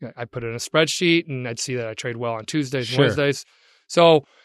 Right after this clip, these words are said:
Speaker 1: as far as upside, what limited, uh, basically what limited me on, on that? Is that what you, the question
Speaker 2: Yeah.
Speaker 1: is? Well, I
Speaker 2: There's no limit to trading, right?
Speaker 1: There's
Speaker 2: I
Speaker 1: no
Speaker 2: mean
Speaker 1: limit to trading. It's more just like I had, I had grounded or I had a realistic expectations that I finally had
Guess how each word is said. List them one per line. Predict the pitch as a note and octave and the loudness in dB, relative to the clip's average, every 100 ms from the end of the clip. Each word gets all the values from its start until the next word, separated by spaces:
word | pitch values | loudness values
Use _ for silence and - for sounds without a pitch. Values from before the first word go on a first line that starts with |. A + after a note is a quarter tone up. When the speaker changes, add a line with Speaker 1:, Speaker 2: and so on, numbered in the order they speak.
| - | -2
Speaker 1:
as | |
far | - C4+ | 6 6
as | D3+ | 6
upside, | C3 C#3+ F#3 F#3+ | 0 0 2 4
what | C#3 B2+ | 2 0
limited, | C3+ C#3+ C#3+ C#3+ F3+ | 0 2 0 -4 -4
uh, | D3 B2 | -4 -2
basically | C3+ - C3 | -4 -4 -6
what | B2 A#2+ B2+ | -4 -4 -4
limited | B2+ D#3+ F3+ | 0 0 -2
me | F#3 F#3+ G#3 | -2 0 0
on, | A3 F#3+ | 0 -2
on | G3 F#3+ | -2 -2
that? | G#3 B3 | -2 -4
Is | A#3 F#3 B2+ | -6 -8 -4
that | C#3 | 0
what | D3 | 0
you, | D#3 D#3 | -2 -4
the | D3 | -8
question | - F3 | -4 2
Speaker 2:
Yeah. | F#3+ C#3+ | 2 2
Speaker 1:
is? | G#2 _ _ _ _ - | -2 _ _ _ _ 4
Well, | B3 G#3+ | 4 4
I | F3 G#3 - - - - - _ _ - | -2 -6 -6 -8 -8 -12 -18 _ _ 2
Speaker 2:
There's | E3 D#3 | 4 8
no | A#3 | 6
limit | F3+ G3 F3+ - | 8 6 4 2
to | |
trading, | A#2 E3+ C3 G2 | 0 2 2 0
right? | G#2+ C3+ | 2 4
Speaker 1:
There's | F#3 | 8
Speaker 2:
I | |
Speaker 1:
no | A#3+ | 8
Speaker 2:
mean | C4 | 8
Speaker 1:
limit | B3+ A3+ | 8 6
to | F#3 | 4
trading. | - C4 C#4 D3+ | 4 4 4 2
It's | D#3+ - | 0 0
more | D3+ A#3 D4 F#3+ F3 | 4 6 8 6 4
just | D3+ - | -6 0
like | F#3 D3 | 2 2
I | D#3 D#3 | 2 2
had, | D3+ E3 C#3+ - | 2 0 0 -4
I | D3+ | -2
had | D3 C3+ | 0 0
grounded | C3 C#3+ D#3+ D#3+ D#3 | 0 0 2 0 0
or | C3 B2+ B2 B2+ | 0 2 2 0
I | C3+ | 0
had | C3 B2+ B2+ | -2 -2 -4
a | B2 | -2
realistic | C#3+ D#3 C3+ C3+ | 0 0 0 -6
expectations | C#3 - A#2+ - F3 - B2 | -8 -10 -12 -6 -4 -4 -6
that | A#2 | -8
I | |
finally | A2+ C3 B2 A2+ | -6 -6 -4 -4
had | A#2+ A#2+ | -2 -2